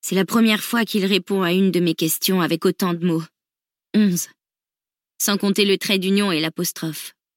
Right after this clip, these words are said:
J'ouvre mon cahier bleu et reprends ma lecture comme si Pépé n'était plus là. De toute façon, a-t-il jamais été là ? Lucien retrouve le jeune voleur quelques heures plus tard,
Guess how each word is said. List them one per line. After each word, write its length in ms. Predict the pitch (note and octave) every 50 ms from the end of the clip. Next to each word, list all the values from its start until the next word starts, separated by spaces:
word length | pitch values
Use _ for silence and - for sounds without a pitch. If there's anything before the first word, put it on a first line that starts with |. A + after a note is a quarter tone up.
| _ _ _ _ _ _ _ _ _ _ _ _ _ _ _ _ _ _ _ _ _ _ _ _ _ _ -
J'ouvre 320 | F#3+ G#3+ A#3+ G#3 A3+ A3+
mon 140 | A3 A3 G#3+
cahier 320 | - B3+ A#3+ A3 A3+ A#3
bleu 340 | F#3+ F#3+ A3 A#3+ B3 B3+ A#3+
et 180 | E3+ A#2+ F3+ G3+
reprends 320 | G3 A3+ G3+ - A#3+ A3+
ma 120 | A3 G#3 G#3+
lecture 520 | A3 G#3 - - - G#3 G3+ F#3 E3+ -
comme 180 | - G3 F#3+ G3
si 200 | - - G3 F3+
Pépé 300 | - F3+ - - F#3+ F#3
n'était 260 | G3 F#3 F3 - F3
plus 200 | - - F#3+ F#3+
là. 220 | F3+ E3+ D#3+ - - _ _ _ _ _ _ _ _ _ -
De 140 | - F3 F3
toute 200 | - F#3+ F#3 -
façon, 480 | - - - F#3 - - G#3 G3+ G3 F3+ _ _ _ _ _ _ _ _ _ _ _ -
a-t-il 260 | F3+ F3+ - G3+ F3+
jamais 320 | F3 F3+ G3+ F#3 F#3+ F3+
été 220 | F3+ F3 - F#3 F3
là ? 260 | F3+ F#3+ G3 F#3 - _ _ _ _ _ _ _ _ _ _ _ _ _ _ _ _ _ _ _ _ _ _ _ _ _ _ _ _ _ _ _ _ _ _ _ _ _ _ _ _ _ -
Lucien 380 | - A3+ A#3+ - - C#4 C4 A#3
retrouve 480 | A#3 A3+ - - B3+ C4 B3+ A3 G3+
le 80 | G3 G3
jeune 240 | G3+ A#3 A3 A#3 A3+
voleur 440 | G3 A3+ A3 G#3+ A3 A3+ A3 -
quelques 380 | - - G3+ F#3+ - A3+ F#3+ F#3+
heures 140 | G#3 G#3 -
plus 160 | - G3+ G3
tard, 400 | - G#3 E3+ D3+ D#3+ - - -